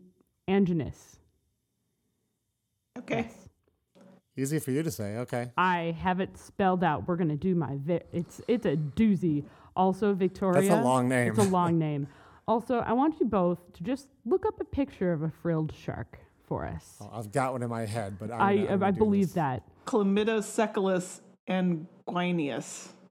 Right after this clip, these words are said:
Speaker 1: All right.
Speaker 2: No?
Speaker 1: I don't know. <laughs>
Speaker 2: That's how
Speaker 1: I
Speaker 2: I
Speaker 1: did
Speaker 2: would,
Speaker 1: my
Speaker 2: that's,
Speaker 1: best.
Speaker 2: that was my stab at it.
Speaker 1: Uh, I did look up in pronunciation, and that was the best that I was able to get.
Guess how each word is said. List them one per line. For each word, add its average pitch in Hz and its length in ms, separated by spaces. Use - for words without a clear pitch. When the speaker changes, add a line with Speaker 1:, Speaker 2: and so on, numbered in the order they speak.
Speaker 1:
All 180 80
right. - 240
Speaker 2:
No? 170 220
Speaker 1:
I 165 180
don't 151 280
know. 220 100
<laughs> 170 80
Speaker 2:
That's 196 180
how 196 160
Speaker 1:
I 185 60
Speaker 2:
I - 20
Speaker 1:
did 180 100
Speaker 2:
would, 262 120
Speaker 1:
my 247 120
Speaker 2:
that's, 214 260
Speaker 1:
best. - 220
Speaker 2:
that 208 180
was 196 160
my 190 160
stab 160 300
at 160 160
it. - 220
Speaker 1:
Uh, 175 400
I - 80
did 214 560
look 220 260
up 180 260
in 190 280
pronunciation, 180 800
and 160 140
that 156 140
was 165 160
the 170 140
best 151 320
that 160 120
I 147 60
was 147 140
able 139 200
to - 80
get. 104 240